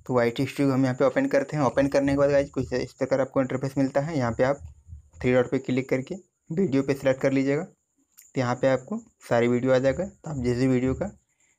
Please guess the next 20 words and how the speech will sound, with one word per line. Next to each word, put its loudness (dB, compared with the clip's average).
लाइक 0
को -4
अनहाइड -4
करना 0
चाहते -2
हैं, -6
हाइड -2
करना -2
चाहते -2
हैं, -4
तो -6
यहाँ -6
से -2
आप -4
कर 0
सकते -6
हैं, -6
डिसलाइक -2
को -2
भी। -4